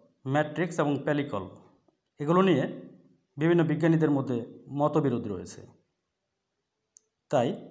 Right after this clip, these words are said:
এই দুটি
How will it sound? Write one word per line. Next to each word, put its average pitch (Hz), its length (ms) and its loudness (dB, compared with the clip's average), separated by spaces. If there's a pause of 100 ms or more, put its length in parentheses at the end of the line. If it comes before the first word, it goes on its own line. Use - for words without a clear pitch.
(3250)
এই 147 160 0
দুটি 131 300 0